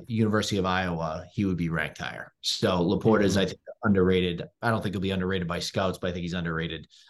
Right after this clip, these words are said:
Speaker 1: uh, nationally. And, and then you get into some of the tradey guys. Musgrave's incredibly tradey. He just hasn't been able to stay on the field. He, he, he looks the part of an N F L tight end. He moves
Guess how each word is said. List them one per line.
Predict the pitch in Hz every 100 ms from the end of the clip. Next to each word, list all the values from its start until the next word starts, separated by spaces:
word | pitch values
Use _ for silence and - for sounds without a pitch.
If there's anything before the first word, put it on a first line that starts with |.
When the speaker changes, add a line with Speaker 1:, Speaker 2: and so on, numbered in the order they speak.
| -
Speaker 1:
uh, | 87
nationally. | 90 90 - 101
And, | 92 -
and | 120
then | 139 147
you | 143
get | 139
into | 127 107
some | - 117
of | 95
the |
tradey | 85 120 104 95
guys. | 92 85
Musgrave's | 110 135 - 101 85 - - 104
incredibly | 87 104 80
tradey. | 73 98 78
He |
just | 71 82 -
hasn't | 90 87
been | 85
able | 73
to |
stay | - 98 85
on | 73
the | -
field. | 82 73 -
He, | 87
he, | 95 101 117 113 117 - -
he | 131
looks | 127 139 -
the | -
part | 110 101
of | 92
an | 90
N | 92
F | 85
L | 90
tight | 85 90 85
end. | 85 85
He | 85
moves | 98 101 95 87 - -